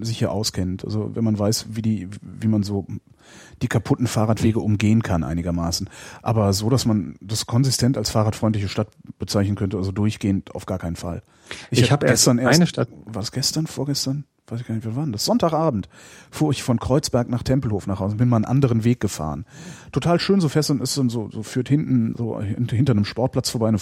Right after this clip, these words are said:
Speaker 1: eine Kopfsteinpflasterstraße, die Lilienthalstraße ist es, glaub ich. Ähm, da ist ein Fahrradweg, ja, der führt da lang, dachte ich, „Ach Mensch, die haben ja so, ist sogar ein Fahrradweg auf der Straße. Das ist ja super.“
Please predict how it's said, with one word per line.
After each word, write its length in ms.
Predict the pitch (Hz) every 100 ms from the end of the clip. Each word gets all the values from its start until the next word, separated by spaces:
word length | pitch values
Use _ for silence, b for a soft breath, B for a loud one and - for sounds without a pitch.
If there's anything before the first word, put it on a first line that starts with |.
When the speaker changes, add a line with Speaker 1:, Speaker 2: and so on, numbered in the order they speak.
| -
Speaker 1:
eine 220 | 104 98
Kopfsteinpflasterstraße, 920 | - - 156 143 135 139 131 127 127 120
die 80 | 92
Lilienthalstraße 880 | 120 143 135 123 120 - 120 120
ist 120 | - -
es, 80 | -
glaub 220 | 117 117
ich. 120 | - B B B B B B -
Ähm, 360 | 110 98 95 - _ _ _ -
da 80 | 123
ist 140 | 139
ein 60 | 135
Fahrradweg, 640 | 180 139 95 90 190 - _ -
ja, 100 | 147
der 100 | 185
führt 180 | - 131
da 20 |
lang, 80 | 120
dachte 160 | 143 -
ich, 40 | -
„Ach 100 | 190
Mensch, 180 | 170 -
die 80 |
haben 60 | 156
ja 40 | 143
so, 100 | 143
ist 120 | 156
sogar 180 | 147 139
ein 40 |
Fahrradweg 460 | - 208 107 101 92
auf 100 | -
der 100 | 110
Straße. 380 | 107 107 110 - B B B -
Das 140 | 190
ist 140 | 165
ja 100 | 160 143
super.“ 420 | 165 135 92